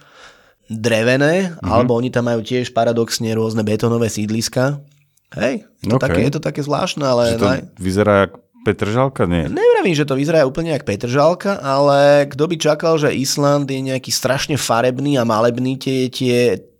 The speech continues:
Speaker 1: napríklad Reykjavik, tak nie je to až tak.
Speaker 2: Mhm.
Speaker 1: Že
Speaker 2: Mhm.
Speaker 1: on je, on je skôr taký praktický,
Speaker 2: Praktický.
Speaker 1: takto by som to nazval,
Speaker 2: Mhm.
Speaker 1: že
Speaker 2: Mhm.
Speaker 1: Islanďania nejak, e, v Reykjaviku veľmi nešperkujú, i-,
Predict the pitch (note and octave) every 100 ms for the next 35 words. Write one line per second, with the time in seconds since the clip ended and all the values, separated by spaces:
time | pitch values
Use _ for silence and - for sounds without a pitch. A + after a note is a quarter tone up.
0 | _ - A2 B2+ B2 A#2+ A#2+ C#3+ C3+ C#3+
1 | C#3+ C3 B2+ B2+ D3+ - F#2+ - - -
2 | - - - - D2 E2 E2 - G#2+ A2
3 | A2 A2 A2 C3+ A#2 C#3 D3 D3 D#3 D3+
4 | D3 - C#3+ C#3+ C#3 - _ _ _ _
5 | _ _ - C#3 D#3 - D3+ - - D#2+
6 | - A#2 A2 G#2 F#2+ G2 F2+ F#2+ G#2+ -
7 | G2 - E2 F2 A2 _ C#3 D3 D3+ D3+
8 | D3 C#3+ C#3+ C3+ C3 C#3 C3 B2+ B2+ B2+
9 | A#2 A#2+ B2+ C3 C3+ B2+ B2 B2+ B2 B2+
10 | C3 B2+ B2 A#2+ _ - _ _ - B2+
11 | D3 - B2+ - A#2+ A#2 A2+ A2+ A2+ _
12 | _ _ _ _ _ _ B2